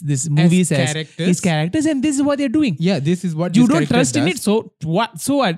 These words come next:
Speaker 1: இது, இந்த ஸ்க-, இதே கதையில தான் ஒரு, ஒரு, ஒரு one hour later ஒரு, ஒரு பப்பி செத்து போயிரும். And அதுவும் கூட ஒரு பிலி-, அன்பிலீவபிளான ஒரு, ஒரு சிட்யுவேஷன் தான். But
Speaker 2: Yeah.
Speaker 1: again, that's the characters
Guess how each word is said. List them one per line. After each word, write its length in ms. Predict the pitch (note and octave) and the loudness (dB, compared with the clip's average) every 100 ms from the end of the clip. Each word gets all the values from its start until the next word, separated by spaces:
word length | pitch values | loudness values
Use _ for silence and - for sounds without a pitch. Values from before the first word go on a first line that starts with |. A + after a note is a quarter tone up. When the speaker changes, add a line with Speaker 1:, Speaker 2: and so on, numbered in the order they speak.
| - | -2
Speaker 1:
இது, 140 | F3 G#3+ G3 | 0 0 2
இந்த 160 | F3+ E3+ | 2 2
ஸ்க-, 180 | F#3+ F#3+ F#3 | 0 0 2
இதே 120 | C4+ A#3+ | 2 0
கதையில 220 | G3+ F#3 F#3 | 2 2 0
தான் 140 | A3+ - - _ E3+ | -2 -6 -16 _ 0
ஒரு, 120 | E3 D#3+ | 2 2
ஒரு, 120 | D#3+ D3+ - D#3 | 2 -2 -2 0
ஒரு 140 | D3+ D3+ D3+ F3 | 2 2 2 2
one 100 | G3+ | 2
hour 100 | G#3+ | 2
later 220 | F3+ F3+ G#3+ | 2 2 2
ஒரு, 100 | E3+ D3+ D#3+ | 2 2 0
ஒரு 100 | C#3 | 0
பப்பி 180 | F3 G3+ | 0 2
செத்து 160 | F3 F3 | 2 2
போயிரும். 200 | D#3+ B2+ - - - _ _ _ _ - | 0 0 -8 -20 -20 _ _ _ _ -6
And 100 | E3+ F#3+ D#3+ | -6 -4 0
அதுவும் 240 | F3+ E4 E4 | 0 0 0
கூட 60 | E4+ | -2
ஒரு 60 | B3 | 2
பிலி-, 160 | B3 C4+ | 2 2
அன்பிலீவபிளான 540 | B3+ C4 C4 B3+ C4+ C4 A3+ | 2 2 2 0 0 0 0
ஒரு, 80 | G#3 | 0
ஒரு 60 | F#3 | 0
சிட்யுவேஷன் 380 | G#3 A3 G#3+ G3 | 0 2 2 0
தான். 80 | G3+ | 0
But 80 | - | 0
Speaker 2:
Yeah. 80 | C#3 | 2
Speaker 1:
again, 80 | D#4 | -2
that's 180 | F4+ - | -4 -8
the 60 | F4 E4 | -4 -2
characters 360 | F#4 D#4+ F4 | -2 -2 -4